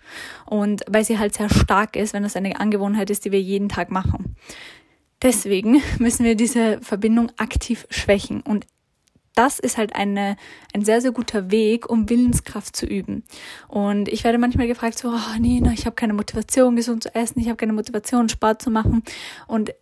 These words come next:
ich sage dann immer, ja, Motivation kommt aus Tun. Und was ich damit meine, ist aber eigentlich gar nicht wirklich die Motivation, was man so allgemeinsprachlich unter Motivation versteht, sondern ich meine eigentlich, dass man einfach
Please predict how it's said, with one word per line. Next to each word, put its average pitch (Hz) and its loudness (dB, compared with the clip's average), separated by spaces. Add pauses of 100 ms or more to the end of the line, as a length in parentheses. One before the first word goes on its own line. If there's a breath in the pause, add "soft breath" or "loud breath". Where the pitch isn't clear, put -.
(140)
ich 285 2
sage 294 -2
dann 262 2
immer, 254 4
ja, 220 2
Motivation 233 0
kommt 247 0
aus 226 -4
Tun. 220 2 (540 loud breath)
Und 220 0
was 233 0
ich 254 -2
damit 226 -2
meine, 240 2
ist 277 -4
aber 240 -2
eigentlich 220 0
gar 202 -4
nicht 233 0
wirklich 226 -2 (360)
die 247 0
Motivation, 226 0
was 220 -2
man 214 0
so 208 2 (340)
allgemeinsprachlich 220 -2
unter 220 -2
Motivation 208 -4
versteht, 220 -2 (440 loud breath)
sondern 233 2
ich - -6
meine 226 0
eigentlich, 202 0
dass - -6
man 220 -2
einfach 220 0